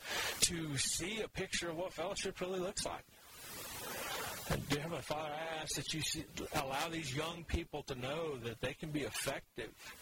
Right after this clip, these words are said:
at home. They just gotta decide that they're all in. They have to decide that they're committed to a partnership. A partnership and a union with you that can be transforming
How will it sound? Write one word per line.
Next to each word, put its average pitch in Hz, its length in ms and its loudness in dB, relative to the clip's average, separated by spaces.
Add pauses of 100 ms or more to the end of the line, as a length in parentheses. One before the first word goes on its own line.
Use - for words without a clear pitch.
(300)
at 113 140 6
home. 143 260 -2 (2000)
They 156 80 8
just - 200 2
gotta 143 200 0
decide 131 600 0 (120)
that 127 120 -2
they're 131 180 0
all 147 240 0
in. 175 300 -4 (1900)
They 147 100 8
have 185 200 2
to 170 100 -6
decide 160 500 2
that 135 80 -10
they're 156 140 -2
committed 156 460 -2
to 151 120 6
a 117 60 -4
partnership. - 680 -4 (1700)
A - 60 4
partnership 202 880 0 (240)
and 143 120 2
a 135 60 0
union 165 500 0
with 135 220 -2
you 143 560 2
that 135 160 2
can 143 180 0
be 143 120 2
transforming 170 1080 0